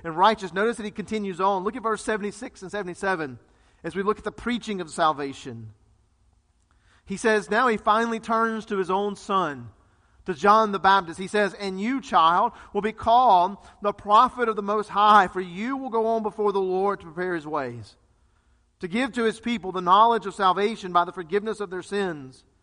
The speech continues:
You see, brothers and sisters, we have to ask the question, "Okay, you've come to deliver me. You've come to make me right. You've come to make me holy. You've come to renew or to, or to take away this judgment and bring peace to me. But, but how can that happen?"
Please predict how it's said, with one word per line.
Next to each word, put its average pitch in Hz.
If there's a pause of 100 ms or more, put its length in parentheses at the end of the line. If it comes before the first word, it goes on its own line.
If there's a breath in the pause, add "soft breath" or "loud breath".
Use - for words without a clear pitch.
(680 soft breath)
You 202
see, 254
brothers 214
and 214
sisters, 196
we 220
have 254
to 269
ask 240
the 208
question, 226
"Okay, 220 (200 loud breath)
you've 208
come 254
to 254
deliver 233
me. 175 (400 soft breath)
You've 233
come 269
to 269
make 247
me 220
right. 208
You've 196
come 269
to 277
make 240
me 220
holy. 214
You've 196
come 254
to 233 (240 loud breath)
renew 220
or 214
to, 214
or 220
to 190
take 226
away 247
this 226
judgment 190 (300 soft breath)
and 190
bring 214
peace 277
to 202
me. 185
But, 180 (200 loud breath)
but 226
how 285
can 220
that 196
happen?" 160